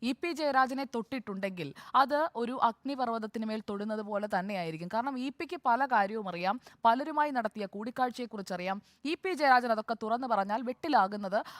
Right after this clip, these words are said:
ആരൊക്കെയാണ് എന്നുള്ളത് നന്നായി അറിയാവുന്നയാളാണ് മുഖ്യമന്ത്രി പിണറായി വിജയൻ. ആഹ്, ഇ പി ജയരാജന് ജാഗ്രത കുറവുണ്ടായി എന്ന് മുഖ്യമന്ത്രി പറയുമ്പോൾ അതിൽ, ആഹ്, ഉത്തരവാദപ്പെട്ട, ആഹ്, ഒരു നേതാവിന് ജാഗ്രത കുറവുണ്ടായാൽ അതിൽ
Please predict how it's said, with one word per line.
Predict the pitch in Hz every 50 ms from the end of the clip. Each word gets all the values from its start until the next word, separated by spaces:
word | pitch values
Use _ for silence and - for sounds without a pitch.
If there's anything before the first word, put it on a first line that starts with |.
| - - 226 247
ആരൊക്കെയാണ് | 269 294 311 - 302 269 233 214 214 233 262 - 233 226
എന്നുള്ളത് | 220 214 220 214 240 247 233
നന്നായി | 240 262 277 302 311 320 302 254 220
അറിയാവുന്നയാളാണ് | 208 208 202 202 214 202 185 180 190 196 180 180 247 269 220
മുഖ്യമന്ത്രി | - - 196 190 190 220 262 -
പിണറായി | 277 269 269 262 254 220
വിജയൻ. | 175 165 143 127 - - - - - - - - - -
ആഹ്, | 220 220 220 220 220 226 220 - - -
ഇ | 277 302
പി | - 349 339
ജയരാജന് | 247 294 269 269 262 247 269 294 247 208 247
ജാഗ്രത | 247 254 254 262 311 311 311 - 285
കുറവുണ്ടായി | 302 285 277 254 247 262 262 285 285 262
എന്ന് | 247 269 262
മുഖ്യമന്ത്രി | 233 - 240 254 269 247 240 240 240
പറയുമ്പോൾ | 220 220 233 233 233 247 285 302 -
അതിൽ, | 233 226 262 294 330 - - - - -
ആഹ്, | - 240 254 240 247 247
ഉത്തരവാദപ്പെട്ട, | - 302 302 302 302 302 302 254 - 302 254 - 311 330 359 - - 247
ആഹ്, | 247 240 254 269
ഒരു | 277 302 240 - 233 254
നേതാവിന് | 254 262 262 269 262 240 233 247 320 - - 226
ജാഗ്രത | 254 254 247 254 285 285 -
കുറവുണ്ടായാൽ | 285 269 269 262 247 254 247 247 262 277 - 233
അതിൽ | 220 262